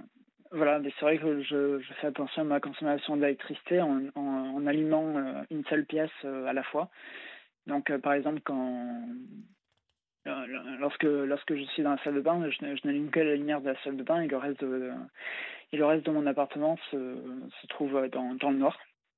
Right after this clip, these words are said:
Voilà, donc c'est pour faire des économies, euh, d'énergie et pour ne pas gaspiller de,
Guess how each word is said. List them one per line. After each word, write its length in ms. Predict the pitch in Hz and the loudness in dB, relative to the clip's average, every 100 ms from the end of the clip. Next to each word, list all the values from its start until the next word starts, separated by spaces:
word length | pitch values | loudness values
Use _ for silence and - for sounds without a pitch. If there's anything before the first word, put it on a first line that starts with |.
| _ _ - | _ _ -6
Voilà, 200 | 139 - | -4 -4
donc 220 | 147 135 - | -6 -8 -6
c'est 60 | |
pour 160 | 131 127 | -6 0
faire 160 | 151 143 | 0 2
des 120 | 139 135 | 0 -2
économies, 520 | 147 139 139 147 143 | 0 0 0 2 2
euh, 140 | 131 | 0
d'énergie 440 | 127 139 139 - 180 | 0 2 2 4 6
et 120 | 165 | 4
pour 180 | 143 139 | 2 0
ne 80 | 135 | 2
pas 140 | 156 | 2
gaspiller 460 | 147 147 - 175 165 | 2 0 2 2 2
de, 480 | 156 143 139 135 | 2 0 0 -4